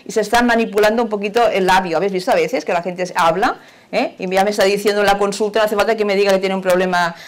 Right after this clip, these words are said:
de colon, porque ya sé que está realmente estimulando la energía, ¿eh? Entonces, el labio inferior es el relacionado con intestino grueso.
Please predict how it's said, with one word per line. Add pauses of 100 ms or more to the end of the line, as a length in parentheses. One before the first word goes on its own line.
(120)
de
colon,
porque
ya
sé
que
está
realmente
estimulando
la
energía, (340)
¿eh?
Entonces,
el
labio
inferior
es (100)
el
relacionado
con
intestino
grueso.